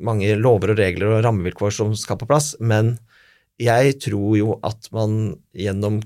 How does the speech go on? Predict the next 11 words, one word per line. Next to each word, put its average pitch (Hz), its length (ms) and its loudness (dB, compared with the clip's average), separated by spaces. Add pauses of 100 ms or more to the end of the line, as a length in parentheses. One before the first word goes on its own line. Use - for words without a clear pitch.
kunnskap 95 400 -4
om 90 240 -4
det, 117 140 0 (260)
eh, 101 240 -6
prøving 98 320 0
og - 80 -6
feiling, 101 400 -2 (160)
eh, 101 480 -4
er 101 320 -4
svært 104 400 -6
rustet, 185 400 -6